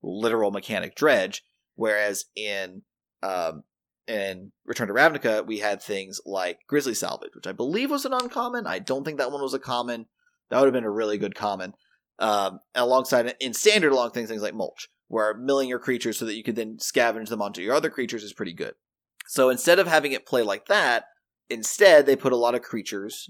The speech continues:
that like to die, like Hired Poisoner and the aforementioned Portcullis Vine,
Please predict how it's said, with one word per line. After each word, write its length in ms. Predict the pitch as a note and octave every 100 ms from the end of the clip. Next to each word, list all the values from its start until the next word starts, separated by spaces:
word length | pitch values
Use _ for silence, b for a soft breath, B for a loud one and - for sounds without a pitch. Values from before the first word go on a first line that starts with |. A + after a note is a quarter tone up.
| _
that 200 | A#2 A2+
like 460 | G#2 G2 G2+ G#2+ - -
to 120 | G2+
die, 400 | G2+ F#2 C2+ - - _ _ _ _
like 380 | A#2+ G2 G#2 - _ _ _
Hired 340 | - C3 C#3+ C#3
Poisoner 580 | C3+ C3 B2+ A2+ D#3 -
and 300 | A2 G#2 D3+
the 120 | A2
aforementioned 520 | F#2+ G#2 F#2+ F3 F#3+ _ _ _
Portcullis 520 | - C4+ - A#2+ A2+ -
Vine, 340 | G2+ C2